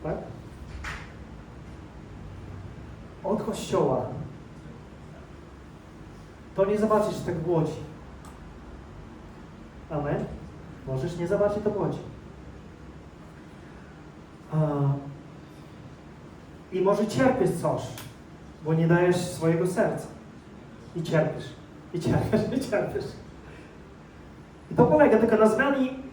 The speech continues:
na zmianę, na zmianie jednej myśli. To polega tylko na zmianie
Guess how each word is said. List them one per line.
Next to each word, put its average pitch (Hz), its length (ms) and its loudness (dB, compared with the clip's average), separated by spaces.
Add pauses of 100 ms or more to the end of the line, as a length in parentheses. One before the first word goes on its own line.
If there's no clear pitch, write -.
(120)
na 196 140 4
zmianę, 226 440 2 (120)
na 180 80 4
zmianie 208 680 6 (220)
jednej 220 340 6
myśli. 214 380 8 (920)
To 269 120 10
polega 220 320 8
tylko 214 260 8
na 185 100 4
zmianie 233 520 4